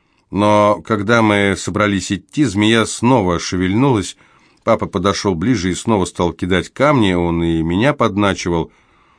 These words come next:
но меня едва не стошнило. Гадюка почти не шевелилась, и папа, осмелев, подошел к ней,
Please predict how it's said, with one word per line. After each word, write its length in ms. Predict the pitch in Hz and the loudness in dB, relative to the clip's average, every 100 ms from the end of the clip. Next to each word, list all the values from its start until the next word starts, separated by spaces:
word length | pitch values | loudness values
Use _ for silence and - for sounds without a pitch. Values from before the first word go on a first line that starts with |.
| _ | _
но 140 | 95 98 | -4 0
меня 320 | 104 151 160 | 2 2 2
едва 240 | 104 127 | 2 0
не 100 | 139 | 0
стошнило. 680 | 127 135 127 - 90 71 64 _ _ _ _ _ | 0 -2 -2 -2 -2 -4 -8 _ _ _ _ _
Гадюка 380 | 92 95 117 - | -4 -2 -2 -2
почти 340 | 107 - - | -4 -2 0
не 80 | 107 | 0
шевелилась, 720 | 98 107 104 110 131 87 - | 0 -2 -2 0 0 -2 -4
и 60 | 87 | -6
папа, 320 | - 110 98 | -4 -2 -2
осмелев, 420 | 85 98 98 92 | -2 -2 0 -2
подошел 500 | - 90 87 - 113 | -4 -4 -2 -2 -4
к 80 | - | -2
ней, 240 | 98 82 | -2 -4